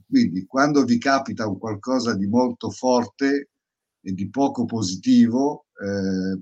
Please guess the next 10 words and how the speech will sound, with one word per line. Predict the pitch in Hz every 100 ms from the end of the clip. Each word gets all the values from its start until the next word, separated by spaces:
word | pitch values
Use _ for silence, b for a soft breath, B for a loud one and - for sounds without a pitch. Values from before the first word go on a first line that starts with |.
| -
pensate | 117 107 - 135 147 147 117
che | 107
potrebbe | 107 110 110 104 110 117
essere | 113 - 117 120 117 B -
un | 101 95
qualche | 110 101 113 98
cosa | 110 110 101 113
di | 95 98
veramente | 98 95 98 101 - 98
positivo. | 95 85 - 80 82